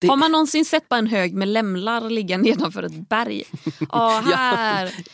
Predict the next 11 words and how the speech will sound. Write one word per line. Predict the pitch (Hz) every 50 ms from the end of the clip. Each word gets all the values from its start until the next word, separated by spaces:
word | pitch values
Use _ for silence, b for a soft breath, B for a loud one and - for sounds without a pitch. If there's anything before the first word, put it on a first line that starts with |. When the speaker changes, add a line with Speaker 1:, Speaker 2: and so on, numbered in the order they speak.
| - - - -
Speaker 2:
här | 302 277 277
tog | - 285 269 254
deras | 262 254 247 240 233 233 -
liv | 247 233 226 226 214 208
slut. | - - 214 202 190 185 180 175 175 170 170 170 _ - - B B B B B B
Speaker 1:
Ja, | - 160
grejen | 143 139 160 180 190 196 202 196 190
är | 180
den | 156 151 139
att | 131 123
någonstans | 123 143 165 185 196 185 160 - - 127 120 117 - - -